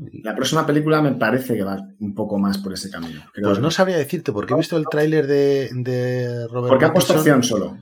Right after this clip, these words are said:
Speaker 2: pero bueno, yo creo que va un poco por ahí. Vamos
Speaker 1: Ah,
Speaker 2: a ver
Speaker 1: pues,
Speaker 2: si me
Speaker 1: por eso te
Speaker 2: sorprende.
Speaker 1: digo que, que tengo ahí las dudas. Vamos a ver cuando las estrenen
Speaker 2: Ya lo
Speaker 1: y la
Speaker 2: hablaremos.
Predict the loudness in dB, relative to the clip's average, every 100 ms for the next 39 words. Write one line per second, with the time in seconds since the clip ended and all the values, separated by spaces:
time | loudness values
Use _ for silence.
0 | -4 2 4 6 4 2 2 2 0 0
1 | -2 -2 -2 0 0 2 2 2 0 -2
2 | 0 0 0 -2 -4 -4 -10 -2 0 2
3 | 0 -2 -6 -8 -6 -6 -4 -4 -4 -6
4 | -6 -6 -6 -8 -2 4 6 6 4 0